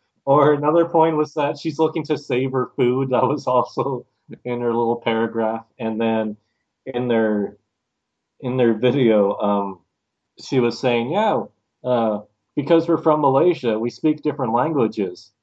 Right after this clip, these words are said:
And I'm thinking, every team in this season is from an Asian country and speaks English too.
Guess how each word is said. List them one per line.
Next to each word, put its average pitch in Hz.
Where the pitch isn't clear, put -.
And 117
I'm 123
thinking, 113
every 160
team 165
in 131
this 147
season 139
is 110
from 127
an 127
Asian 131
country 98
and 113
speaks 139
English 117
too. 98